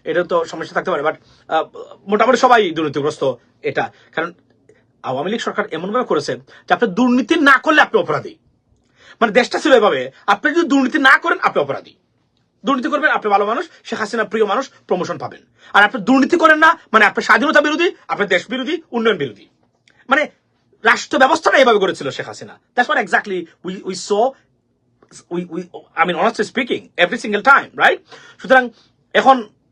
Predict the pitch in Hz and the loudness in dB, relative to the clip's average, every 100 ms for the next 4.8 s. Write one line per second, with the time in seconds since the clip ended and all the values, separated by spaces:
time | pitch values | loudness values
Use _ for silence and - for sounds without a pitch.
0 | - 196 - 220 208 202 147 - _ - | -4 2 4 4 4 2 2 -2 _ -6
1 | 190 185 175 160 151 - - 277 - 349 | -4 -4 -4 -2 0 -2 -6 -12 -8 -4
2 | 190 226 220 185 156 165 233 _ _ - | 4 4 4 -2 -2 -4 -8 _ _ -8
3 | 185 - - 214 202 214 - 147 - 147 | -6 -6 -2 0 0 0 -6 -10 -8 -8
4 | 143 156 147 139 151 147 107 | -6 -6 -4 -4 -4 -6 -8